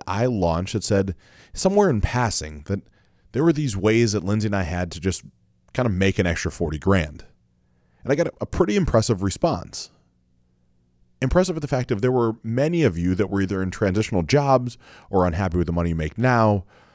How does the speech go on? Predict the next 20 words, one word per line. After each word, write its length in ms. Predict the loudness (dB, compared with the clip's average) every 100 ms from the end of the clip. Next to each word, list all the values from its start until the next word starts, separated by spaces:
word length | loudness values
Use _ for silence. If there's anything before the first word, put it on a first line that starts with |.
| _
And 100 | -4
you're 80 | -4
just 100 | -2
like, 100 | -4
"How 320 | -4 -2 0
is 80 | 2
that 180 | 0 0
actually 400 | -2 -2 -2 -4
possible? 640 | -2 -2 -2 -6 -12 -16 -14
Like, 100 | -8
how 160 | -4
do 80 | -2
you 80 | -2
just 180 | -2 -2
make 280 | -2 -2
an 80 | -2
extra 280 | -6 -6 -10
forty 300 | -8 -10 -8
grand?" 460 | -2 0 -2 -8 -20 _ _ _ _ _ _ _ _ _ _ _ _ _ _
Well, 520 | -12 -4 -2 -2 -6